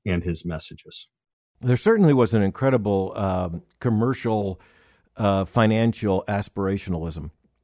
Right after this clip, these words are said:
Speaker 2: uh, managerial, perhaps, aspirationalism in all of this. And, uh, I can draw, as a, a church historian and theologian, I ca-, I can draw a line from people like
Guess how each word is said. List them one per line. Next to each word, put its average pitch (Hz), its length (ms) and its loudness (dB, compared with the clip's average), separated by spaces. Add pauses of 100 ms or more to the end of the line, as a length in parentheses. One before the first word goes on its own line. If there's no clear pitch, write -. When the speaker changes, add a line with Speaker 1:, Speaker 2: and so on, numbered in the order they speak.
(300)
Speaker 2:
uh, 87 260 -2 (100)
managerial, 101 760 0
perhaps, 87 360 -8
aspirationalism 90 1040 -6
in 92 140 -2
all 90 180 -4
of 80 80 -8
this. 92 220 -8 (560)
And, 127 300 4
uh, 120 160 4
I 151 80 0
can 170 160 2
draw, 101 460 4
as 101 260 -2
a, 92 220 -2
a 95 160 -6
church 147 260 -4
historian 92 500 -2
and 87 140 -2
theologian, 104 500 -4
I 107 100 -6
ca-, 113 120 -8
I 120 140 -4
can 117 120 -2
draw 95 240 -2
a 90 40 -2
line 92 360 -2
from 90 240 -8
people 104 280 -6
like 95 180 -6